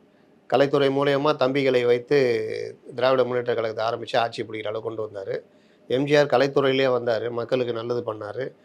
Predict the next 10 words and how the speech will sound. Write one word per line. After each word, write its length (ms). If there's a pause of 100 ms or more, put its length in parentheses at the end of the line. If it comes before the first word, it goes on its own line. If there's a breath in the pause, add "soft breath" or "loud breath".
(280 soft breath)
அந்த 380
புகழை 300
வச்சுக்கிட்டு 580
திமுகல 480
இருந்த 260
அந்த 560
அரசியல் 420
செல்வாக்கு 420
இதெல்லாம் 240
வச்சு 320